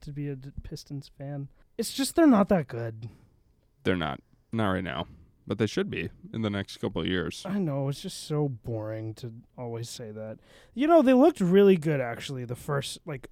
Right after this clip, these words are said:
Speaker 1: opening night against the Bulls. Well, Wednesday, so not opening, opening night.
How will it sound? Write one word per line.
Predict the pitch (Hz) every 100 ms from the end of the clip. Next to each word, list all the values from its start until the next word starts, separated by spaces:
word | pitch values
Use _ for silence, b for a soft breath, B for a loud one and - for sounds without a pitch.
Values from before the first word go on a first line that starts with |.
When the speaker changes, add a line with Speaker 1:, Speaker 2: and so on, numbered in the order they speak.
| -
Speaker 1:
opening | 151 208 220 160
night | 127 139
against | 131 127 -
the | 120
Bulls. | 113 107 101 - - _ _ _ - _
Well, | 139 120 104 123 _
Wednesday, | 143 113 107 - -
so | - - - -
not | 139 127 -
opening, | 135 - -
opening | 107 - _ -
night. | -